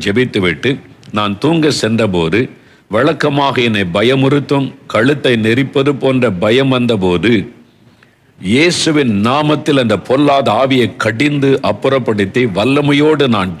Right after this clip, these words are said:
ஜெபித்தேன். அப்பொழுது ஒரு உருவம் என்னை விட்டு போனதை என் கண்களால் பார்த்தேன். அன்றிலிருந்து பூரண விடுதலை. எந்த பயமும் எனக்குள் இல்லை. பாருங்க, முதலாவது இந்த சகோதரர் ஜெபிக்கிறவராய் மாறி இருக்கிறார்.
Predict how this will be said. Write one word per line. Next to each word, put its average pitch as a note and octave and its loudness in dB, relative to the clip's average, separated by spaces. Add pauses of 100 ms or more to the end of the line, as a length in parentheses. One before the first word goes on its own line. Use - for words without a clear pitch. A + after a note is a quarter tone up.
ஜெபித்தேன். F2 -4 (500)
அப்பொழுது D3 0
ஒரு G2+ 2
உருவம் C3+ 2
என்னை G#2+ -2
விட்டு B2 -2
போனதை A#2 0
என் F#2+ -4
கண்களால் C3 0
பார்த்தேன். F2 -4 (420)
அன்றிலிருந்து A2 0
பூரண C3 0
விடுதலை. F#2 -2 (380)
எந்த A2+ 0
பயமும் A2 0
எனக்குள் F#2 -2
இல்லை. D#2+ -4 (560)
பாருங்க, G#2 -2
முதலாவது C#3 2
இந்த A2+ 2
சகோதரர் A#2+ 0 (120)
ஜெபிக்கிறவராய் C3 0
மாறி F2+ -2
இருக்கிறார். D#2 -4